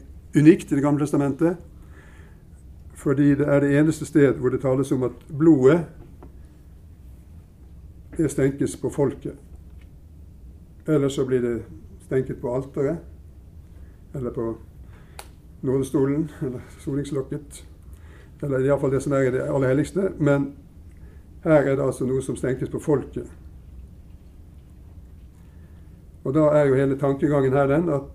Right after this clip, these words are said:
det legges da grunnen her i nattverden, i Jesu død og oppstandelse, så legges grunnen for en ny pakt. Denne kalt er den nye pakt, står det jo i,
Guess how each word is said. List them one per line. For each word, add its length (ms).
det 100
legges 380
da 160
grunnen 400
her 200
i 60
nattverden, 580
i 120
Jesu 220
død 280
og 100
oppstandelse, 500
så 60
legges 260
grunnen 180
for 100
en 80
ny 140
pakt. 440
Denne 280
kalt 260
er 120
den 140
nye 280
pakt, 360
står 180
det 80
jo 140
i, 240